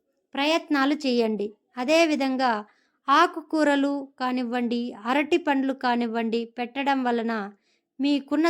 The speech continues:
సమస్యలన్నీ తీరిపోతాయి. అదేవిధంగా శని గ్రహాన్ని నిత్యం పూజించండి. దీనివల్ల మీరు రిలీఫ్ను పొందుతారు. మీకు ఈ వీడియో నచ్చినట్టయితే లైక్ చేయండి. మీకు తెలిసిన వారికి షేర్ చేయండి.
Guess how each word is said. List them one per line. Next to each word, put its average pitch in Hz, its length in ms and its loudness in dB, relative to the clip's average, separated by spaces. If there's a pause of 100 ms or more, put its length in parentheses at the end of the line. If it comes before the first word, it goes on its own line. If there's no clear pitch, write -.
(160)
సమస్యలన్నీ 294 760 4 (140)
తీరిపోతాయి. 226 720 -2 (340)
అదేవిధంగా 269 680 2 (480)
శని 339 320 4 (160)
గ్రహాన్ని 277 520 4 (100)
నిత్యం 320 360 -2 (120)
పూజించండి. 247 720 -4 (140)
దీనివల్ల 277 600 2 (100)
మీరు 233 220 0 (480)
రిలీఫ్ను 339 520 6 (120)
పొందుతారు. 240 540 -2 (160)
మీకు 269 280 -4 (220)
ఈ - 20 -4 (120)
వీడియో 339 260 4 (100)
నచ్చినట్టయితే 262 800 -2 (440)
లైక్ 302 220 0 (100)
చేయండి. 226 360 -2 (100)
మీకు 247 180 -6 (100)
తెలిసిన 302 360 -2 (120)
వారికి 254 360 -2 (160)
షేర్ 269 340 -2
చేయండి. 214 320 -6